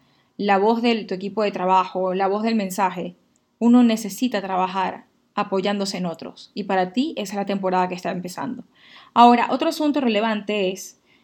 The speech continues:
que Venus y Mercurio entran en Aries el seis de marzo. El ocho, es decir, dos días después de la entrada, Mercurio, que es tu planeta, empieza sombra pre-retrógrada en Aries. Porque Mercurio va a empezar a retrogradar el veintidós de marzo, pero ya desde el ocho está así como, "Ah,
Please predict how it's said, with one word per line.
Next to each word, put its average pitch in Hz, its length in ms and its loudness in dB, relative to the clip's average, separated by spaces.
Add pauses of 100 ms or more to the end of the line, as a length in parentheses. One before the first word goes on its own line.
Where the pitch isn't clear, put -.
(160)
que 220 100 -2
Venus 269 200 4
y 294 60 4
Mercurio 240 460 4
entran 233 260 0
en 196 120 -2
Aries - 500 -8 (140)
el 196 140 -2
seis 226 320 0
de 214 80 0
marzo. - 400 -6
El 202 200 -4
ocho, - 380 4
es 196 120 -4
decir, 180 400 -4
dos 254 220 0
días 285 180 0
después 240 580 -4 (600)
de 202 120 -2
la 196 80 2
entrada, 214 600 2 (460)
Mercurio, 254 480 2
que 285 60 0
es 240 80 0
tu 269 80 -2
planeta, 254 360 4
empieza 247 420 0
sombra 254 680 4
pre-retrógrada 240 1120 2
en 208 160 -4
Aries. - 480 -6 (1000)
Porque 214 200 0
Mercurio 247 400 2
va 254 60 4
a 262 40 6
empezar 247 320 2
a 240 40 4
retrogradar 208 460 0
el 208 60 -2
veintidós 196 420 -2
de 202 80 -4
marzo, - 380 -4
pero 190 120 0
ya 262 240 4
desde 285 140 2
el 269 80 2
ocho 180 480 -2
está 202 260 -4
así 247 180 0
como, 226 380 2
"Ah, 349 540 4